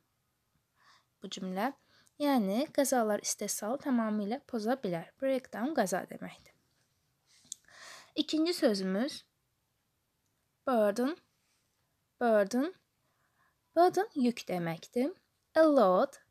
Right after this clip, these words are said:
typically a heavy one. Yəni, ə, xüsusilə ağır bir, ə, yük. To carry a burden, yük daşımaq. Üçüncü sözümüz compelling,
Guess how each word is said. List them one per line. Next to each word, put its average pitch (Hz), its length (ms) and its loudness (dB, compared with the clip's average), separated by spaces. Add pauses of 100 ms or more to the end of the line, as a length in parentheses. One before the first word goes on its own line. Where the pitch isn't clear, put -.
typically 190 720 0
a 233 60 0
heavy 262 420 2
one. 190 460 0 (340)
Yəni, 233 400 0 (300)
ə, 233 180 -6
xüsusilə 269 500 -2
ağır 240 440 2
bir, 240 260 2 (160)
ə, 196 140 -12 (420)
yük. 214 460 -2 (480)
To 320 100 -4
carry 330 400 6
a 262 160 2
burden, 190 480 0 (100)
yük 262 260 -8
daşımaq. 185 520 -6 (1700)
Üçüncü 349 320 -6
sözümüz 220 720 -2 (440)
compelling, 226 840 -2